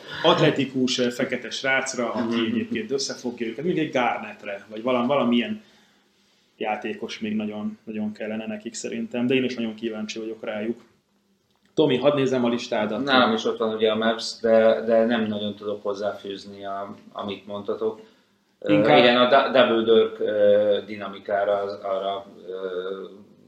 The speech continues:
Speaker 2: szerintem, szerintem sok, ö, N B A követő kíváncsi lehet, meg, meg, ö, szerintem lesz egyfajta ilyen európai hangulat abban a csapatban, és ez is ilyen izgalmas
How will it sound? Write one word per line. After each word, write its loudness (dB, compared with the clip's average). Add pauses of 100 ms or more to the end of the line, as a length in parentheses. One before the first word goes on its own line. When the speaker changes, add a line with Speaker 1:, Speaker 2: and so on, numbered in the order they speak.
(1160)
Speaker 2:
szerintem, -10
szerintem -10
sok, -12
ö, -8 (140)
N -14
B -14
A -12
követő -10
kíváncsi -12
lehet, -6 (400)
meg, -6 (100)
meg, -6
ö, -4 (600)
szerintem -2
lesz -2
egyfajta -6
ilyen -10
európai -8
hangulat -8
abban -8
a -12
csapatban, -8
és -12
ez -10
is -14
ilyen -12
izgalmas -10